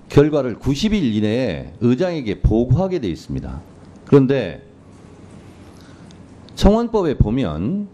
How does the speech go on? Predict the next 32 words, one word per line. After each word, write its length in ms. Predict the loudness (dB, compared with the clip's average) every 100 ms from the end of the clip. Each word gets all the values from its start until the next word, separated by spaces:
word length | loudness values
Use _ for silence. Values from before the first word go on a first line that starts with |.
| -16
세 320 | 0 2 2
가지 320 | -2 -4 -6
조항은 480 | -4 -4 -4 -6 -6
청원이 340 | -4 -4 -4
성립이 300 | -2 -4 -2
되지 180 | -2 -2
않습니다. 540 | -4 -6 -8 -6 -8 -12 0
재판에 540 | 4 4 2 0 -4
간섭하는 760 | -4 -4 -2 -2 -2 -4 -6
경우, 400 | -4 -2 -2 -4 -12 -20 -20 0
국가 440 | 0 2 0 0
기밀의 540 | -2 -2 0 -2 -2 0
내용을 340 | 0 0 -2
포함하고 400 | -4 -4 -4 -4
있는 240 | -6 -6
경우, 460 | 0 0 0 -4 -10 -4
국가를 360 | -4 0 -2 0
모독하는 460 | -4 -4 -4 -6
경우, 400 | -2 -2 -2 -6 -16 -20 -2
이 240 | 2 2 0
세 160 | -2
가지 240 | -2 -6 -6
경우는 480 | -4 -2 -4 -6
청원이 640 | -4 -2 0 0 -2 -2 -6 -14 -20 -20 2
백만이 460 | 2 2 -2 -4 -6
아니라 260 | -4 -6
이백만이 720 | -4 -4 -2 -4 -2 -4 -6
들어왔다 460 | -4 -2 -2 -2 -4
할지라도 500 | -4 -2 0 -2 -4
청원이 400 | -4 -2 -2 -2
성립되지 480 | -2 -2 -2 -4 -2
않습니다. 540 | -6 -2 -2 -2 -8